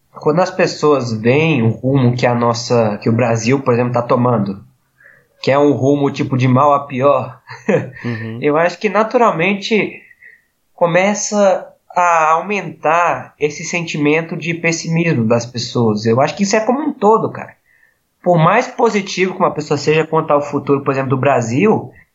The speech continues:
Speaker 1: ele vê que vai ter muitas dificuldades que a gente vai ter de enfrentar, por exemplo, com essa recessão toda, com a questão econômica, com o novo presidente que vai surgir, tudo isso é uma questão de muita dúvida,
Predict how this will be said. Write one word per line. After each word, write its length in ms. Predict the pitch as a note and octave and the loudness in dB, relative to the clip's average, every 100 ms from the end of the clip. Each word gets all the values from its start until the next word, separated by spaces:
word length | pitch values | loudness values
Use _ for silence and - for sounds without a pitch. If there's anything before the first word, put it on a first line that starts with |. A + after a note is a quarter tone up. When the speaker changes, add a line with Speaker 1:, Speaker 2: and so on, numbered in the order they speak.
| _ _ | _ _
Speaker 1:
ele 320 | D3 G3 F#3+ | -2 -2 -2
vê 260 | E3+ F#3+ G3 | 0 0 -2
que 180 | A#3 | -4
vai 260 | F#3 G#3+ G#3+ | 0 0 2
ter 140 | A3 | -2
muitas 420 | F#3 G#3 B3+ C4+ A3+ | 0 -2 0 -2 -2
dificuldades 720 | A3 A3+ G#3+ D#3+ D3 E3+ - | -2 -2 0 0 2 0 -2
que 140 | - | 0
a 80 | F#3 | 0
gente 180 | F3+ F3+ | 0 -2
vai 140 | F3+ | -2
ter 160 | F3 E3 | -2 -6
de 100 | E3 | -8
enfrentar, 640 | E3+ F#3+ F3 - D3 D#3+ | -6 -4 -4 -2 0 0
por 160 | C3+ B2 | -2 -4
exemplo, 220 | A#2+ A#2 | -4 -4
com 120 | C#3 | -4
essa 220 | C#3 D3+ | -2 -2
recessão 600 | C#3 D3 D3+ - D#3 E3+ | -2 -2 -4 -4 -4 -4
toda, 760 | E3 D3 E3+ E3 A#2+ G#2+ F#2+ - - F2+ - - - - _ _ | 0 0 2 2 2 0 -2 -10 -20 -16 -14 -14 -18 -20 _ _
com 80 | C3+ | -2
a 80 | C3+ | 0
questão 360 | D3+ D3+ E3+ | -2 -2 0
econômica, 1040 | E3+ E3+ F#3+ F3+ G3 G3+ F3+ D#3+ D#3 D3 B2+ | 0 0 0 2 4 4 2 -2 -2 -2 -2
com 340 | - C#3+ C3+ | -2 0 0
o 60 | C3+ | 2
novo 380 | D3+ G3 F#3+ | 2 2 0
presidente 500 | F#3+ E3+ D#3+ D#3+ E3+ | 0 0 0 -2 -4
que 100 | - | -6
vai 200 | D#3+ D#3+ | -2 0
surgir, 600 | D#3 G3 F3+ D#3+ F#3+ F3+ | 0 -2 0 2 0 0
tudo 180 | D3 D3 | 0 -2
isso 140 | B2+ G3+ | 0 -2
é 20 | |
uma 100 | G#3 | 0
questão 300 | G3+ F#3 F#3 | -2 -2 -2
de 80 | F#3 | 0
muita 300 | G3+ G3+ E3+ | 0 0 2
dúvida, 540 | G3+ A3 E3 A2 | 2 2 2 -4